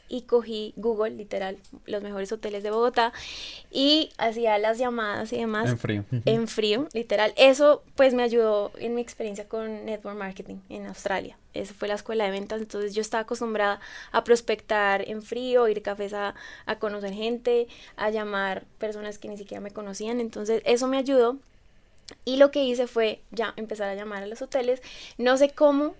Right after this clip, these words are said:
Speaker 1: pero ellos me aceptaban a mí esas primeras reuniones. Y yo llegaba ya con el individual, ya con la idea. Y simplemente yo empecé a ser un intermediario entre esos productos, esos costos fijos que yo ya tenía con productos como individuales o todo, cosa impresa.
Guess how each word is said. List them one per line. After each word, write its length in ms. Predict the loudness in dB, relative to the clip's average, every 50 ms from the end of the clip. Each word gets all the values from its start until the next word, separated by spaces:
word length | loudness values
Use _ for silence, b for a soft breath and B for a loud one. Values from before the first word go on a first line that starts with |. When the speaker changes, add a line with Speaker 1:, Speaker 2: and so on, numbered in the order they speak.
| -6
Speaker 1:
pero 160 | -2 0 0 0
ellos 200 | 0 -2 -4 -6
me 100 | -6 -6
aceptaban 440 | -6 -6 -6 -4 -6 -6 -6 -6
a 60 | -8 -8
mí 240 | -8 -10 -12 -12 -12
esas 220 | -10 -10 -10 -10 -12
primeras 380 | -12 -14 -12 -12 -12 -12 -10
reuniones. 560 | -8 -8 -8 -8 -10 -10 -10 -12 -12 -16 -18 -12
Y 140 | -8 -6 0
yo 120 | 2 2
llegaba 440 | 4 6 4 4 4 4 4 4 4
ya 160 | 2 2 0
con 360 | -2 -2 -4 -4 -2 -4 -4 -6 -12 -12 -8
el 180 | -6 -4 -2 -2
individual, 460 | 0 0 2 2 4 4 4 2 0
ya 160 | -2 -4 -6
con 140 | -6 -8 -6
la 80 | -4 -4
idea. 380 | -2 0 0 0 0 -2 -4 B B B B B B B B B B B
Y 340 | -4 -2 -2 -2 -2 -4 -8 -10
simplemente 800 | -6 -2 -2 -2 -2 -2 0 0 2 2 2 2 2 2 0 2
yo 280 | 4 4 2 2 0 -2
empecé 340 | -2 -4 0 0 2 2 0
a 60 | 0
ser 160 | 0 -2 -2
un 100 | -2 -2
intermediario 880 | -2 -4 -4 -2 -2 -2 -2 -2 -2 -2 -2 -2 0 0 0 -2 -2 -4
entre 340 | -4 -6 -4 -4 -4 -2 2
esos 260 | 2 2 2 2 -2 0
productos, 580 | 2 2 2 2 2 0 0 0 0 -2 B B B B B B B B -2
esos 240 | 0 2 2 2 2
costos 360 | 2 2 2 2 0 -6 -8
fijos 260 | -8 -6 -6 -6 -8
que 100 | -8 -8
yo 80 | -6 -6
ya 140 | -6 -4
tenía 260 | -6 -6 -8 -8 -8 -8
con 180 | -10 -10 -8
productos 420 | -8 -6 -6 -6 -8 -10 -14 -14 -10
como 180 | -8 -6 -6
individuales 600 | -6 -6 -4 -4 -4 -4 -4 -4 -4 -6 -8 -10
o 40 | -12
todo, 240 | -12 -10 -10 -10 -8
cosa 240 | -6 -6 -4 -2 -4
impresa. 480 | -2 0 0 2 2 2 0 -4 -6